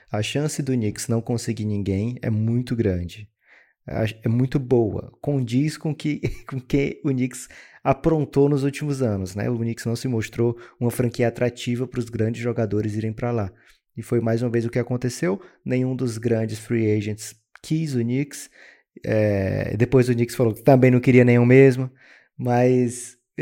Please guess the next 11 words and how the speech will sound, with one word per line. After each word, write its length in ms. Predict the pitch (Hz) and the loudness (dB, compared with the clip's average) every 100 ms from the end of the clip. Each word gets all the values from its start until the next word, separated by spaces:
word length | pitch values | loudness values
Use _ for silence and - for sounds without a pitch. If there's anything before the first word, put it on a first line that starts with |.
| 127 | -4
de 160 | 127 | -2
qualquer 320 | 123 127 123 120 | 0 0 2 -2
forma, 360 | - 123 123 | 2 2 2
Guilherme, 380 | 123 117 113 117 | 2 2 2 2
o 20 | |
Knicks 200 | 120 117 | 0 -2
tinha 120 | - | -2
muito 260 | 117 127 131 | 0 -2 -4
cap 340 | - 131 117 120 | -2 0 0 -2
pra 160 | 120 | -2
gastar. 480 | 117 113 - 120 131 | 0 -2 0 -2 -2